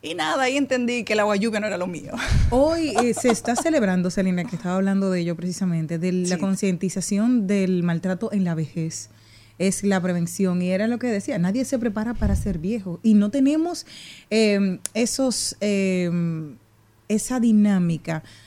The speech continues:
Speaker 2: de políticas que ayuden a las personas envejecientes, porque estamos conscientes de que hoy qué linda, estoy llena y dándolo todo, pero cada día yo me veo con más canas. O sea, señores, vamos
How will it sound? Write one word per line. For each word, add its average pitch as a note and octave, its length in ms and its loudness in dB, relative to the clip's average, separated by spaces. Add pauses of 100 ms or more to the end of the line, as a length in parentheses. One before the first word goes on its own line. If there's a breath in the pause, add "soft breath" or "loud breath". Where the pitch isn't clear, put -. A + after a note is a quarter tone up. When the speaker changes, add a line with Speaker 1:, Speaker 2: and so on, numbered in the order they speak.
(120 loud breath)
Speaker 2:
de F3+ 160 0
políticas F#3+ 600 0
que F#3 200 0
ayuden G3+ 440 2
a G#3 60 0
las G3 140 -2
personas G3 340 -2
envejecientes, G3 640 -2
porque A#3+ 260 2
estamos B3 280 2
conscientes C4+ 280 0
de G3 80 -2
que G#3 100 -2
hoy A#3+ 120 0
qué C#4+ 140 2
linda, C4+ 260 4
estoy B3 260 0
llena C4 200 4
y A#3+ 40 4
dándolo A3+ 360 2
todo, B3 220 4 (280 loud breath)
pero G#3+ 220 4
cada C#4+ 240 2
día C#4+ 180 4
yo B3 120 6
me A#3 100 6
veo G3 100 4
con F#3+ 140 2
más F#3 160 -2
canas. D4 520 -6 (240 soft breath)
O - 80 -20
sea, F3 340 6
señores, A3+ 420 4
vamos F#3 720 6